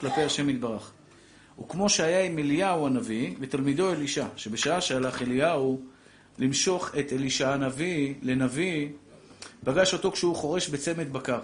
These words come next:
הוא היה חורש בצמד בקר, כשלפניו עוד אחד עשר חורשים, ולפני כל אחד מהם צמד בקר.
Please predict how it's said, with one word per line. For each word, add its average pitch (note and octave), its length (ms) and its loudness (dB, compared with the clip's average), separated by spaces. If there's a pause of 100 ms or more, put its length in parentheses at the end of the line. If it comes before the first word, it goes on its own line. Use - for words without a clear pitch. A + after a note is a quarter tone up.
הוא C3 120 -2
היה D3+ 80 4
חורש F#3+ 300 2
בצמד F#3 400 -2
בקר, C#3 300 -2 (640)
כשלפניו D#3 540 2
עוד F3+ 120 -2
אחד F#3+ 260 2
עשר F#3 240 0
חורשים, C#3+ 460 -2 (760)
ולפני C#3+ 320 0
כל G3+ 160 4
אחד G3 240 2
מהם G#3 180 2
צמד F#3+ 360 2
בקר. D3+ 260 0